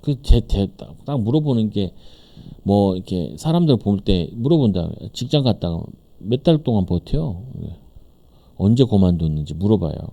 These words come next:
그럼 어떤 사람은 삼 개월마다 그만두는 사람이 있고, 어떤 사람은 일 년만 되면 그만두는 사람이 있고, 어떤 사람은 삼 년 안 정도 되면은 또 대판 싸우고 또 그만두는 사람이 있어요.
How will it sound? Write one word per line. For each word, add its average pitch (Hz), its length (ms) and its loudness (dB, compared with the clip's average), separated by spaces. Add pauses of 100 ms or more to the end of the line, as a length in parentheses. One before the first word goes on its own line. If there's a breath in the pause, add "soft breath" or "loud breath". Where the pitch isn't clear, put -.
그럼 85 160 -6
어떤 98 160 -2
사람은 92 260 0
삼 143 220 -4
개월마다 98 480 0 (100)
그만두는 80 480 -4
사람이 82 300 -4
있고, - 260 -12 (520 soft breath)
어떤 92 120 0
사람은 92 280 2
일 123 120 4
년만 135 300 2
되면 80 220 -2
그만두는 78 440 -4
사람이 65 240 -10
있고, - 100 -10
어떤 98 160 -2
사람은 101 180 -2
삼 160 200 -2
년 170 180 0
안 92 200 -2
정도 90 260 -2
되면은 90 460 -2 (520 loud breath)
또 - 80 -10
대판 - 280 4
싸우고 117 260 0
또 87 100 -6
그만두는 85 440 -2
사람이 92 220 -4
있어요. 73 240 -10